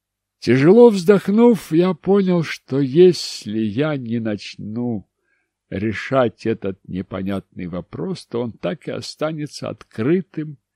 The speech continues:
и принесет мне еще много неприятностей. Хорошо. Я поднял руки. Давай с самого начала. Я честно тебя выслушаю, даже не буду прерывать.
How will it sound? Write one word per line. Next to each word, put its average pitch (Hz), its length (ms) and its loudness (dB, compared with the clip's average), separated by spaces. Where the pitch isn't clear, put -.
и - 120 -6
принесет 101 680 -6
мне 123 300 -6
еще 139 520 -4
много 120 640 -8
неприятностей. - 1200 -14
Хорошо. 120 460 0
Я 98 180 -2
поднял 87 480 -8
руки. - 380 -14
Давай 220 300 4
с - 60 -10
самого 151 540 -6
начала. - 500 -16
Я 151 240 2
честно 185 640 2
тебя 143 400 -2
выслушаю, 143 880 -12
даже 147 320 0
не 170 120 4
буду 196 260 6
прерывать. 139 960 -4